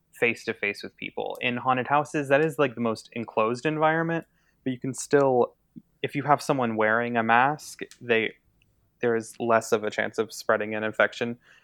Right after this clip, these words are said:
We haven't even talked about whether we think guests are wearing masks, probably, but, um,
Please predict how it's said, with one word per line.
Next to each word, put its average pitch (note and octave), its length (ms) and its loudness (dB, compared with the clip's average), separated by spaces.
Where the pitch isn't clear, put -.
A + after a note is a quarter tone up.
We C3+ 400 -6
haven't F3+ 160 2
even A2 160 -4
talked A#2+ 220 -4
about A2+ 160 -2
whether A2 180 0
we A2 120 -8
think A2 220 -8
guests A#2 280 -2
are A2 80 -2
wearing G2+ 260 -6
masks, G#2 400 -8
probably, A2+ 680 0
but, A2+ 120 4
um, G#2+ 440 2